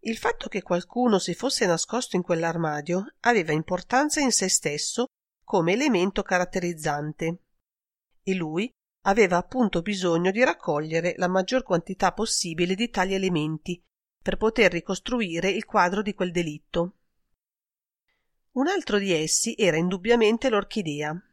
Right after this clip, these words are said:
Quale ragione avrebbe avuto Cristiana O'Brien ad affermare che il fiore non c'era prima del cadavere e che lei se lo era trovato davanti agli occhi quando aveva fatto la macabra scoperta?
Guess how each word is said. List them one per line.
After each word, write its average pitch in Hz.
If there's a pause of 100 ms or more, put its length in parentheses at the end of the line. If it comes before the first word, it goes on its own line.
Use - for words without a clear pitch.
(1040)
Quale 233
ragione 277
avrebbe 214
avuto 311
Cristiana 180
O'Brien 175
ad 170
affermare 180
che -
il 180
fiore 254
non 202
c'era 165
prima 175
del 160
cadavere 165 (460)
e 196
che 311
lei 180
se -
lo 220
era 170
trovato 175
davanti 180
agli 170
occhi 180 (280)
quando 208
aveva 185
fatto 247
la 277
macabra 202
scoperta? 170